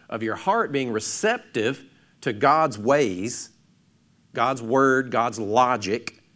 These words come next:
And God's logic is he lays down his life and dies for those who hate him.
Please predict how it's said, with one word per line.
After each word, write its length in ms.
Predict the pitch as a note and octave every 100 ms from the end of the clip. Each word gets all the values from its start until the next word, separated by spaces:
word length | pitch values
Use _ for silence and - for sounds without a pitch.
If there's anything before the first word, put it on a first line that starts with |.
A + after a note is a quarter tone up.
| _ _ -
And 160 | A#2+
God's 300 | D3+ F3+ G3+
logic 600 | C#3+ C#3 F3+ A#3+ C#3+ C3
is 440 | G#2+ G#2 F#2+ A2+ - _ _
he 200 | - G3+
lays 280 | G3 B2 A2+
down 220 | A2+ G#2
his 180 | B2+ A#2+
life 560 | B2+ D3+ D2 - - _ _ _ _ _ _ _ _ -
and 160 | G#2
dies 380 | F#2+ C3 B2+ G#2
for 140 | - E2+
those 340 | F2 E2+ D2+
who 100 | F#2
hate 240 | F2+ E2+
him. 180 | - -